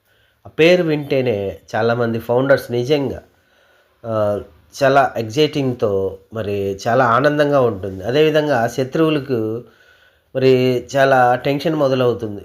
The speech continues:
ఎందుకంటే ఒక్కసారి కంపెనీని తెస్తే చాలా కంపెనీలు కనుమరుగైపోయే అవకాశం ఉంది.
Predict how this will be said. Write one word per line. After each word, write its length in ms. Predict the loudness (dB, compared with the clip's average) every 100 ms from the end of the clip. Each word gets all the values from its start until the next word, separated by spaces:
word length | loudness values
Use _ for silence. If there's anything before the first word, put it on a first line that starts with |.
| -18 -12
ఎందుకంటే 600 | -6 -4 -2 0 0 0
ఒక్కసారి 520 | -2 -4 -2 2 2
కంపెనీని 520 | 0 -2 -2 -2 0
తెస్తే 600 | -2 -2 -4 -4 -4 -6 -10 _ _ _ 2
చాలా 180 | 2
కంపెనీలు 760 | 2 0 0 0 0 -2 -4 -10 -20 _ _ _ -4
కనుమరుగైపోయే 800 | -2 2 2 2 0 2 2 4
అవకాశం 580 | 4 0 -4 -4 -8 -10
ఉంది. 200 | -12